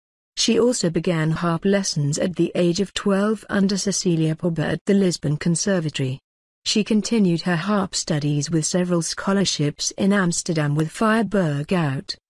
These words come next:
in Paris with Jacqueline Bor and in Cologne with Hans Zingel. After completing her studies, she worked as a harp soloist with various orchestras and ensembles.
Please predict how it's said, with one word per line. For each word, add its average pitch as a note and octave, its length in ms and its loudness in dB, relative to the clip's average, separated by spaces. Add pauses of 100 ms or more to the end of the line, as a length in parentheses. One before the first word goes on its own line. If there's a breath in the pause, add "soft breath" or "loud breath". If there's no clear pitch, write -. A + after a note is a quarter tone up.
in F3 120 4
Paris F#3+ 480 0 (100)
with E3 160 0
Jacqueline F#3 540 0
Bor F#3+ 280 0
and F3+ 180 2
in F#3+ 180 2
Cologne G3+ 500 2
with D#3+ 160 0
Hans D#3+ 440 -2
Zingel. D3+ 560 -2 (500)
After F3 300 0
completing A3 680 0
her F3 140 2
studies, C#3+ 600 -4 (240)
she - 200 0
worked F#3 420 2
as E3 180 0
a D3+ 80 2
harp E3 320 -2
soloist E3 680 0
with F3+ 120 2
various E3+ 520 2
orchestras E3 640 0
and F3+ 160 2
ensembles. D3+ 960 0